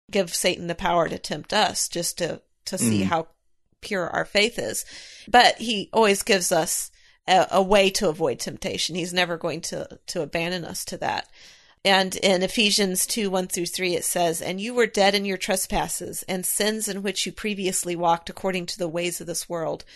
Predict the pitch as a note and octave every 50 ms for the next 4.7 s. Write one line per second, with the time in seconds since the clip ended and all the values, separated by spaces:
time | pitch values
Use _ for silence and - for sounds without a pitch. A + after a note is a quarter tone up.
0 | - - - - - _ _ - - - - A#3 A#3 A#3 A#3 A3 - G#3+ G3+ G3+
1 | G3 G3+ G#3 G#3 G#3+ G#3+ G#3+ F#3+ A2+ F3 F3+ E3+ F#3 - - G#3+ F3+ F#3 F#3+ F#3
2 | F3 E3 F3+ E3+ - - F3 F3+ F3 E3 D#3+ E3 - - - F#3+ F#3 E3+ - -
3 | F3 F3+ E3+ E3 D#3+ E3+ F3 F3+ F3 - F3+ F3 E3+ D#3+ - D#3+ F3+ F3 D#3 -
4 | E3+ E3+ - - E3 D#3+ E3 E3 D#3+ D3 - - -